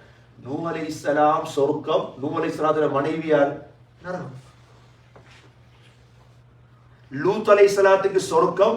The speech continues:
லூத் அலைஹிஸ்ஸலாத்துடைய மனைவிக்கு என்ன? நரகம். உண்டா வாழ்ந்தவங்களே, அல்லாஹ் விட மாட்டான்.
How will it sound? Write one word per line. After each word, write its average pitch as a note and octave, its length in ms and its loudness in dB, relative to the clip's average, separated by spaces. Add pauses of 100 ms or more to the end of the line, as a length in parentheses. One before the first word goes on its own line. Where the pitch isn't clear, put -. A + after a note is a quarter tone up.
(120)
லூத் G#3+ 220 0
அலைஹிஸ்ஸலாத்துடைய G3 680 4
மனைவிக்கு G3 500 2
என்ன? F#3+ 220 0
நரகம். A#3+ 280 -2 (540)
உண்டா D3 340 -8
வாழ்ந்தவங்களே, C#3 600 -2 (320)
அல்லாஹ் F#3 300 2
விட D#3 120 -2
மாட்டான். A2+ 300 -8